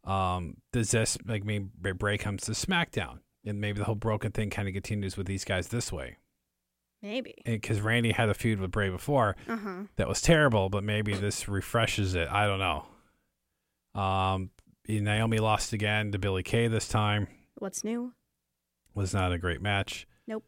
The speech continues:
Speaker 1: Uh, Andrade Cien Almas and, uh, Zelina Vega, uh, had the confrontation with, uh, Daniel Bryan and Brie Bella,
Speaker 2: Mm-hmm.
Speaker 1: which led into a match, and stuff. And I thought it was weird because, um,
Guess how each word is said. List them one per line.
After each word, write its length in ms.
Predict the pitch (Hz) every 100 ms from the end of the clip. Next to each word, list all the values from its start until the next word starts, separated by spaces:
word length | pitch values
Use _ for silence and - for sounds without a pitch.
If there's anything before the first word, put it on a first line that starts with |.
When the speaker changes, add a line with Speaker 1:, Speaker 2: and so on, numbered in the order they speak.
| _ -
Speaker 1:
Uh, 180 | 95 95 101
Andrade 420 | 104 117 120 120
Cien 440 | - 120 113 104
Almas 540 | 110 117 120 120 - 107
and, 180 | 104
uh, 100 | 104
Zelina 360 | 101 - 110 98
Vega, 480 | 120 127 117 117 - _ _ _ -
uh, 140 | 95
had 160 | 113 104
the 100 | 104
confrontation 500 | 107 101 113 101 101
with, 340 | 95 - -
uh, 160 | 76 82
Daniel 260 | 113 107 101
Bryan 280 | 165 170 151
and 80 |
Brie 180 | 113 110
Bella, 240 | 101 160 156
Speaker 2:
Mm-hmm. 80 |
Speaker 1:
which 180 | 131 -
led 120 | 127
into 260 | 120 - 110
a 60 | 104
match, 480 | 135 139 - - - _ _ -
and 120 | 123
stuff. 320 | - 123 113
And 100 | 151
I 80 | 147
thought 220 | 139 294 311
it 40 |
was 180 | 220 151
weird 320 | 165 165 123
because, 300 | 117 139 120
um, 500 | 127 123 120 120 107